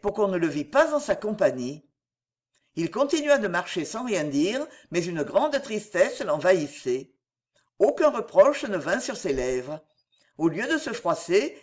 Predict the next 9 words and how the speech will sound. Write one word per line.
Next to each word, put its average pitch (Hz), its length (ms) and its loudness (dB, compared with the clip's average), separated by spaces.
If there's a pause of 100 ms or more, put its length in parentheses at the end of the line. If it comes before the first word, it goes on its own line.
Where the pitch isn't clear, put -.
il 180 120 -4
s'en 185 180 0
voulait 160 380 0
d'être 285 240 -4
si 277 260 -4
gênant 208 380 -2
pour 269 180 -12
sa 190 120 -2
fille. 131 520 -8